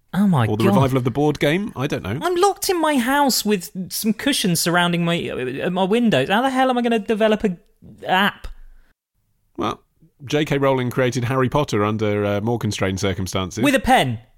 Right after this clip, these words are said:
Speaker 1: With a pen.
Speaker 2: <laughs> That's your challenge for the month. Um, we look forward to seeing you rise to it. Before we, uh, say goodbye, Ollie, though, we must thank our sponsors, Blue Microphones.
Speaker 1: Yes, I love this thing. It's amazing.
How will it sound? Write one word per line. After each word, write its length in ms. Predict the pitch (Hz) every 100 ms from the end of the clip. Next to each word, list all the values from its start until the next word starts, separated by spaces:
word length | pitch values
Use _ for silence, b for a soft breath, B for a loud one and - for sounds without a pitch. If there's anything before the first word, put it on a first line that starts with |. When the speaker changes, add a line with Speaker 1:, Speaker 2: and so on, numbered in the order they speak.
| _ _ _ _ _ _
Speaker 1:
With 100 | 214
a 40 | 208
pen. 340 | 202 165 113 - _
Speaker 2:
<laughs> 120 | _
That's 360 | - - 370 135
your 120 | 170
challenge 420 | 156 - 143 127
for 100 | -
the 100 | 123
month. 380 | 110 113 - - B B B
Um, 320 | 131 135 139 135
we 100 | 147
look 160 | 170 -
forward 300 | 226 226 185
to 100 | 180
seeing 260 | 196 175
you 120 | 165
rise 320 | 160 156 147 -
to 140 | 147
it. 120 | 101
Before 320 | - 110 175 160
we, 300 | 139 131 117
uh, 280 | 117 113 107 b b
say 220 | - 185 170
goodbye, 400 | 156 139 131 113
Ollie, 220 | 101 95
though, 180 | 92 101
we 100 | 127
must 360 | 151 151 -
thank 320 | - 160 156 151
our 160 | 147
sponsors, 560 | - 190 175 143 104 92
Blue 240 | 151 160
Microphones. 840 | 156 156 123 107 98 73 58 - -
Speaker 1:
Yes, 480 | 135 196 175 - -
I 120 | 147 165
love 320 | 143 160 -
this 200 | 107 -
thing. 240 | 87 104 - _ _ -
It's 220 | 151 139
amazing. 460 | 143 143 120 101